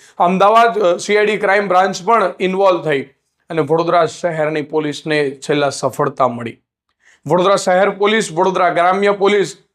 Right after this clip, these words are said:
અને કહી શકાય કે ગુજરાત પોલીસના સંયુક્ત ઓપરેશન હેઠળ આ પાંચે પાંચ આરોપીઓ ઝડપાઈ ચૂક્યા છે. દર્શક મિત્રો, પાંચ આરોપોમાં, પાંચ આરોપીઓમાંથી ત્રણ આરોપીઓએ બળાત્કાર ગુજાર્યો છે, ગેંગરેપ કર્યો છે,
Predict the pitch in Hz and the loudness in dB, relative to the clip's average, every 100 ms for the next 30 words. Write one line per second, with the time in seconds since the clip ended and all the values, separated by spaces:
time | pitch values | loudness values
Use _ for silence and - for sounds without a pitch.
0 | _ - 160 170 180 160 - 185 190 160 | _ -4 -2 0 0 -2 -2 0 0 -2
1 | 160 165 175 175 - 165 156 156 160 147 | 0 2 2 0 -4 -6 -6 -4 -4 -2
2 | - 175 180 214 208 - 196 160 - _ | -4 -4 0 -2 -2 -2 2 2 0 _
3 | _ - 170 214 202 180 185 160 156 170 | _ 2 2 2 0 2 0 2 2 4
4 | 160 135 - - 156 156 156 156 180 160 | 2 0 -8 0 0 2 2 2 0 -2
5 | 151 - 185 226 233 170 160 170 143 156 | -4 0 4 4 2 0 0 0 -2 -4
6 | 156 147 139 139 131 113 - 117 - _ | -4 -6 -4 -4 -4 -14 -14 -14 -18 _
7 | _ - - _ - 208 254 240 240 247 | _ -20 -20 _ -2 0 2 2 2 2
8 | 214 226 240 214 220 214 233 226 - 175 | 4 2 4 4 4 4 2 2 0 2
9 | 202 233 - 214 214 196 226 220 214 220 | 4 2 2 2 2 0 0 2 0 0
10 | 226 208 226 226 190 202 202 208 208 214 | -2 2 2 4 4 4 2 2 2 2
11 | 180 - 170 180 190 - 208 220 196 185 | 2 -2 0 2 2 4 4 4 2 2
12 | 196 202 175 185 170 180 180 214 214 190 | 4 2 2 0 2 0 2 0 0 0
13 | 202 180 185 175 - | 2 2 2 2 -2